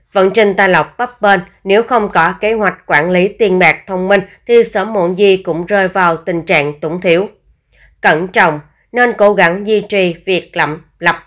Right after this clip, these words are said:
tập luyện thể dục thể thao để nâng cao sức khỏe. Tuổi Ất Mùi,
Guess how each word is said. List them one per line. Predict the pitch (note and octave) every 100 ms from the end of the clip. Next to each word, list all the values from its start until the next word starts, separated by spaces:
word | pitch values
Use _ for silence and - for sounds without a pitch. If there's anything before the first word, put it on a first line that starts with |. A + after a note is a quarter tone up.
| _ -
tập | E3+ -
luyện | F#3 E3 D#3
thể | D#3+ F#3
dục | F#3+ - -
thể | D3+ D#3+
thao | G3+ F#3+ F3+ - _
để | F#3 D#3 E3
nâng | G#3+ F#3 F3
cao | F#3 E3+
sức | D#3 B3+ -
khỏe. | F#3+ C#3 F3 - _ _ _ _ _
Tuổi | - G3+ D#3+ D#3+ -
Ất | B3+ - G#3
Mùi, | G3